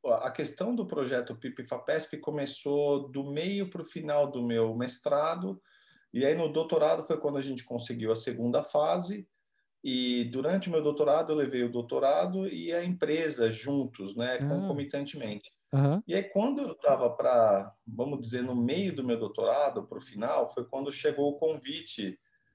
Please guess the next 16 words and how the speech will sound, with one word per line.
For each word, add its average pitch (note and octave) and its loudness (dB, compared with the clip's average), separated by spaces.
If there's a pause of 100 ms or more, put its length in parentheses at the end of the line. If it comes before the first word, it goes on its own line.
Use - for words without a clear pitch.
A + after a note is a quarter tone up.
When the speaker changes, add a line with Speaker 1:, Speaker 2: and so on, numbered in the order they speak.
(240)
Speaker 1:
através A#2+ 6
do A#2+ -4
professor, A#2 -2 (120)
ah, G2+ 8
Paulo B2+ 4
César, A#2+ 2
da F#2+ 4
usp, A2 -2
da G#2+ -4
Materiais A2 2 (120)
da G#2 0
usp G#2+ -4
de F#2 -10
São F#2 -6
Paulo. B2+ -2 (200)
Speaker 2:
Aham. C3 0